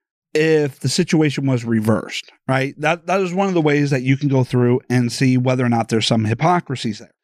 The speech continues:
So, for instance, hey, Democrats, if the K K K supports something that you support, does that mean you should rethink your position on a particular issue? For instance,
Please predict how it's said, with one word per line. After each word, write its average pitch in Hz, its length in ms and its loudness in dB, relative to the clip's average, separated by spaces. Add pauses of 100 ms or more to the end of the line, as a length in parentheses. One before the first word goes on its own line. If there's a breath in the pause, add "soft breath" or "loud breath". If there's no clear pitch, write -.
(180)
So, 160 340 -2
for 170 240 -4
instance, 156 440 -2 (220)
hey, 180 220 0
Democrats, 156 680 -2 (320)
if 160 340 0
the 143 120 -4
K 233 180 -2
K 202 220 -2
K 160 380 -2
supports - 600 -2
something 139 380 -2
that 123 200 0
you 185 220 2
support, 117 560 -4
does 131 120 0
that 151 180 -2
mean 151 180 0
you 151 140 2
should 143 180 0
rethink 135 440 0 (180)
your 170 320 0
position 113 560 -4 (340)
on 165 140 2
a 151 60 0
particular 131 460 -2
issue? - 240 -8 (320)
For 175 160 -2
instance, 190 440 -2